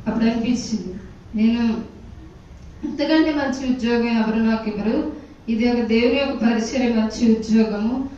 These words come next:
దీంట్లో నన్ను నిలబెట్టాడు కాబట్టి నేను దీంట్లోనే నిలవాలి అని నేను ఎంతగానో ఆశపడ్డాను. అలా జరుగుతున్న కొందులో నా యొక్క కుమారుడు విషయంలో కూడా నేను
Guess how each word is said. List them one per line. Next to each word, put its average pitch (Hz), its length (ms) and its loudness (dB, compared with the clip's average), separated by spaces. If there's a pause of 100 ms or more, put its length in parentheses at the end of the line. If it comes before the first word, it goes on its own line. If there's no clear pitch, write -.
(200)
దీంట్లో 226 360 4
నన్ను 226 260 4
నిలబెట్టాడు 214 680 2
కాబట్టి 214 560 2
నేను 214 420 2 (300)
దీంట్లోనే 247 540 6
నిలవాలి 226 680 6
అని 233 360 2
నేను 220 260 6
ఎంతగానో 214 600 2 (380)
ఆశపడ్డాను. 190 760 2 (400)
అలా 254 180 0
జరుగుతున్న 262 640 0
కొందులో 233 460 0 (280)
నా 214 120 -2
యొక్క 214 180 -4
కుమారుడు 233 500 -2
విషయంలో 233 420 -4
కూడా 220 180 -2
నేను 220 380 -2